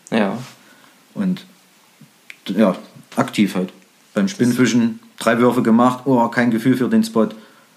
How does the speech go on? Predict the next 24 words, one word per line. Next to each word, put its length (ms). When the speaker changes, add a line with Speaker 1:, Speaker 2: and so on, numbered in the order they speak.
Speaker 2:
zwanzig 300
Meter 220
weiterlaufen, 500
was 140
Neues 260
suchen. 320
Ja. 80
Kann 160
man 120
beim 180
Stalken 380
machen, 300
kann 140
man 80
natürlich 420
auch 120
beim, 280
beim 280
Schwimmerangeln, 760
beim 180
Posenangeln, 440
wenn 120
wir, 300
ähm, 380